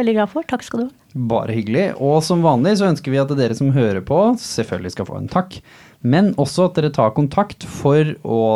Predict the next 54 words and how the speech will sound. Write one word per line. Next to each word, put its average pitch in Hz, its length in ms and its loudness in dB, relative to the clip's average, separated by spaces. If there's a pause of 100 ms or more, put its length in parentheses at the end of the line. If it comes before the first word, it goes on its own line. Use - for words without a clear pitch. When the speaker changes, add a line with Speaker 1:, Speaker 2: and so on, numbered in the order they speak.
Speaker 2:
tipse 113 320 -8
om 101 180 -6
temaer, 190 540 0
tipse - 300 -6
om 98 100 -8
gjester 170 560 -2
og 160 60 0
hva 139 140 2
dere 131 200 2
ønsker 113 260 -2
at 113 80 -2
vi 117 100 -2
skal 117 180 -8
ta 143 160 2
opp, 214 100 -6
fordi 143 220 -2
dette 135 260 -4
er 113 200 -2
deres 113 420 -4
podcast. - 680 -6
Vi 113 300 -2
gjør 98 140 -2
jo - 20 -6
ikke 175 160 -2
dette 104 200 -4
for - 120 -2
oss 135 120 -2
selv. 208 200 2 (340)
Kunne 147 180 2
vi 110 40 4
jo 117 60 4
bare 110 180 4
tatt 101 180 0
en 113 80 2
kopp 107 160 -4
kaffe 113 540 -2
utenfor 104 240 -2
her, 202 100 2
selv 151 180 2
om 135 80 4
ikke 123 200 0
vi 120 80 0
drikker 117 320 2
kaffe. 220 220 4
Speaker 1:
<laughs> - 20 -8
Ja. 170 120 -2 (440)
Speaker 2:
Tatt 135 200 2
en 139 80 4
kopp 135 200 0
te. 175 220 4 (1160)
Eh, 156 200 4
så 180 260 4
virkelig, 175 640 2
det, 170 160 4